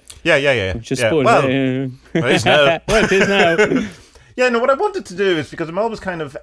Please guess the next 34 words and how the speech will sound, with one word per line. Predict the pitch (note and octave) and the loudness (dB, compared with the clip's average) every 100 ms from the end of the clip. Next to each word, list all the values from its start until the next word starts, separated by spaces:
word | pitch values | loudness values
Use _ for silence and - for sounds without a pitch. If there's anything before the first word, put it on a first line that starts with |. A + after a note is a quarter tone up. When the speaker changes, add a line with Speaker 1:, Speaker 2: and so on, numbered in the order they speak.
| C3+ | -10
Speaker 1:
um, | C3 A#2+ A#2 G#2+ G2+ _ _ _ _ _ _ - _ _ _ _ _ _ - | -8 -8 -8 -10 -12 _ _ _ _ _ _ -20 _ _ _ _ _ _ -8
people | A#3 G3+ - | -6 -6 -4
are | E3 B2+ | -2 -2
mad | C3 C3 A#2+ | 0 2 2
into | G#2+ | -2
banishing. | G#2 F#2+ F2+ E2+ D#2 | -4 -4 -6 -12 -12
People | F3 G#3 | -8 -2
love | F3+ G#2+ | 0 -2
it. | E2+ - _ | -6 -16 _
They're | - G#2+ | -20 -12
big | E3+ | -6
into | C3+ F#2 | -6 -6
it. | E2 - _ _ _ _ | -14 -18 _ _ _ _
And | A2 G#2 G2+ F#2+ | -8 -6 -6 -6
I | - A#2+ A#2 - - _ _ - | -4 -4 -4 -10 -20 _ _ -14
have, | - C#3+ B2 A#2+ | -4 -2 -2 -6
I | C#3+ | -6
haven't | C3 D3 C3+ | -4 -4 -4
had | A#2 | -6
great | G#2+ B2 | -4 -6
experiences | G#2+ - B2 A2 - | -6 -8 -6 -6 -8
with | G#2 G2+ | -10 -8
it. | G2 | -8
And | G2 | -8
I | F#2+ | -8
did | F2+ A#2+ | -8 -6
the | G#2+ G2 | -4 -4
Lesser | G#2+ G#2 - | -6 -8 -6
Banishing | G#2 F#2+ G#2+ | -8 -8 -10
Ritual | G2 F#2+ F#2+ | -12 -12 -14
of | F2 | -14
the | |
Pentagram | - F#2+ - F#2 E2+ | -10 -10 -8 -10 -10
for, | - E2+ D#2+ | -12 -10 -12